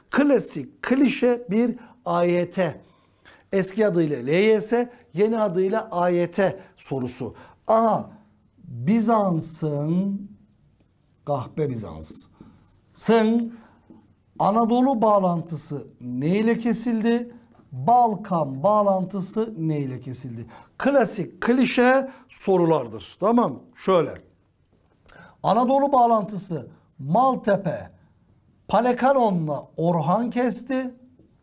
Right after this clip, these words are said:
Tamam. Balkan bağlantısını da Sazlıdere, yani Edirne'nin alınmasıyla birinci Murat kesti. Yani Bizans'ın,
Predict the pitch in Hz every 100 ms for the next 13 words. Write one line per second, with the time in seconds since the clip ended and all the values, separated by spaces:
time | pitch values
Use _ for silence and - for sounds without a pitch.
0 | _ 151 208 254 - - - - 175 233
1 | 240 262 302 262 254 254 240 240 185 277
2 | 262 214 123 - - _ - - - 233
3 | 226 220 294 208 220 175 139 - - _
4 | _ _ _ _ _ _ _ _ _ _
5 | 151 226 233 254 262 - - 160 180 254
6 | 262 233 220 240 254 269 247 285 285 285
7 | 294 294 - - _ _ _ _ _ _
8 | 135 185 226 202 185 175 160 226 240 -
9 | 160 165 185 180 - - _ _ _ _
10 | - 127 113 - 113 - - 156 285 294
11 | 226 143 - 165 294 285 247 190 - 170
12 | 240